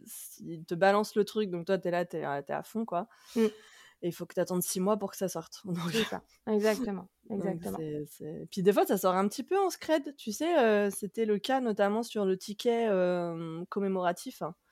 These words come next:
Speaker 2: Ah,
Speaker 1: Donc,
Speaker 2: peut-être.
Speaker 1: ils avaient annoncé, euh, justement dans une des toutes premières émissions, et, euh, donc en version plaque, euh, dorée,
Speaker 2: Ah oui, oui,
Speaker 1: euh,
Speaker 2: oui.
Speaker 1: numérotée et tout.
Speaker 2: Mm, mm.
Speaker 1: Et, euh, et puis, bah, le jour où c'est sorti,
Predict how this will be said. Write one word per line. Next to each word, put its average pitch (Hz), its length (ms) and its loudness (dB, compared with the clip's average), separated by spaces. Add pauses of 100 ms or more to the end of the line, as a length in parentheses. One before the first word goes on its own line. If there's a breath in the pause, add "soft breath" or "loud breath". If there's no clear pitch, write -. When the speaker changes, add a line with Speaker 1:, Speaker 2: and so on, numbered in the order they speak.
(200 soft breath)
Speaker 2:
Ah, - 20 6
Speaker 1:
Donc, 339 180 4
Speaker 2:
peut-être. 208 160 2
Speaker 1:
ils 185 160 -2
avaient 175 180 2
annoncé, 202 540 4
euh, 208 140 4
justement 185 440 -2
dans 185 80 0
une 175 160 -2
des 165 100 -4
toutes 190 140 -8
premières 190 320 -4
émissions, 180 400 -4 (500 soft breath)
et, 190 280 6
euh, 160 680 4
donc 156 220 -8
en 151 80 -4
version 151 320 -8
plaque, 170 380 -6
euh, 143 240 -6
dorée, 147 200 -2
Speaker 2:
Ah 349 140 8
oui, 359 160 4 (120)
oui, 170 140 -2
Speaker 1:
euh, - 140 -12
Speaker 2:
oui. - 220 -2
Speaker 1:
numérotée 165 720 -2
et 156 40 -4
tout. 269 140 -2
Speaker 2:
Mm, - 100 -4
mm. 262 40 0 (540 loud breath)
Speaker 1:
Et, 175 220 6
euh, 165 640 6
et 165 80 4
puis, 160 160 -6
bah, 170 160 6
le 165 120 4
jour 214 180 -2
où 226 60 2
c'est 208 120 0
sorti, 196 480 -2